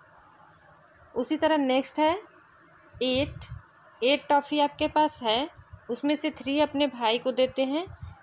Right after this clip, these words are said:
तो हाफ से आप कम देते हैं क्योंकि एट का हाफ फ़ोर होगा,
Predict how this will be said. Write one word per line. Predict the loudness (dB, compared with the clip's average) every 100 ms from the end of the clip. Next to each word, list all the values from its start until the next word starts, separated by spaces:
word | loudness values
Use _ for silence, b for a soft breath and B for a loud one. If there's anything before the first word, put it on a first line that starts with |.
| -2
तो |
हाफ | 0 2 2 2
से | 2
आप | 2 0
कम | -2 0 2
देते | 0 0
हैं | -2 -4
क्योंकि | -4 -6 -4 0
एट | 0 0
का | -2 -2 0
हाफ | 0 0 0
फ़ोर | -6 0 2
होगा, | 2 2 4 2